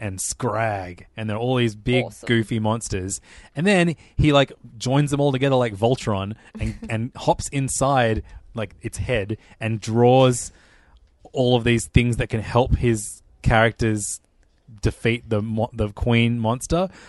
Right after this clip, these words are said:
Speaker 1: Like, if I was six to nine, this would be
Speaker 2: Yeah.
Speaker 1: the fucking best. And maybe I just
Speaker 2: Absolutely.
Speaker 1: need to have that, that, those goggles on when I read this. But, like, <laughs> this was just so fucking dumb.
Speaker 2: Yeah, I mean, if this is what this book is gonna be, I think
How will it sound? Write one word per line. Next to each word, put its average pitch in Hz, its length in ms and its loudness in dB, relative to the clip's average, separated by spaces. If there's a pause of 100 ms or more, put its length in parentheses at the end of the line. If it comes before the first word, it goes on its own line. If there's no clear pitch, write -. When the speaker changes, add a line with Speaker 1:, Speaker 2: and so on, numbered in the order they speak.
(420)
Speaker 1:
Like, - 280 2 (680)
if 180 180 -2
I 240 80 10
was 226 160 10
six - 600 0
to 127 160 2
nine, 131 560 -2 (260)
this 127 200 2
would 156 80 4
be - 120 6
Speaker 2:
Yeah. 131 480 6
Speaker 1:
the - 40 -10
fucking 117 340 2
best. 98 360 -2
And 127 120 0
maybe 147 320 6
I 127 80 4
just 131 200 2
Speaker 2:
Absolutely. 131 60 4
Speaker 1:
need 120 40 6
to 107 40 4
have 110 180 -2
that, 117 180 -2 (360)
that, 113 220 0 (160)
those 113 260 6
goggles 107 400 0
on 95 220 0
when 95 100 -4
I 95 80 -6
read 101 300 -4
this. - 280 -12
But, 110 220 0
like, 107 260 0
<laughs> - 0 -
this 120 200 2
was 127 200 -2
just 135 200 -6
so - 200 -4
fucking 95 440 -8
dumb. 95 340 -8 (280)
Speaker 2:
Yeah, 202 420 2
I 220 100 -2
mean, 233 160 -2
if 240 120 -6
this 302 180 -10
is 320 100 -12
what 269 160 -4
this 220 100 -12
book 196 200 -14
is 180 80 -12
gonna 175 180 -10
be, 190 540 -10 (500)
I 196 120 0
think 185 300 -8